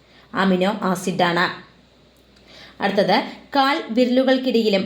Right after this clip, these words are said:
പാദങ്ങളിലും ചൊറിച്ചിലുണ്ടാകുന്ന അത്ലറ്റ്സ് ഫൂട്ട് എന്ന രോഗത്തിന് കാരണമായ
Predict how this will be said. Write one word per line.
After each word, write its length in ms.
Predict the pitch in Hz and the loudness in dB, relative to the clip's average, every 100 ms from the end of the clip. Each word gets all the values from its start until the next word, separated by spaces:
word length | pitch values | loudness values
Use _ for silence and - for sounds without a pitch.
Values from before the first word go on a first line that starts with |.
| - | 0
പാദങ്ങളിലും 680 | 220 220 226 254 226 180 233 349 - - - | 2 2 2 2 2 2 0 -2 -8 -8 4
ചൊറിച്ചിലുണ്ടാകുന്ന 880 | 254 240 - 294 262 247 233 220 233 - | 4 4 0 0 2 2 2 2 0 0
അത്ലറ്റ്സ് 460 | 208 196 262 262 - - | -4 2 0 0 -12 -10
ഫൂട്ട് 260 | - 254 233 233 | 0 0 2 4
എന്ന 140 | 233 226 | 6 6
രോഗത്തിന് 380 | 214 220 226 226 226 | 4 4 2 2 2
കാരണമായ 500 | 202 202 214 196 | 0 0 -2 0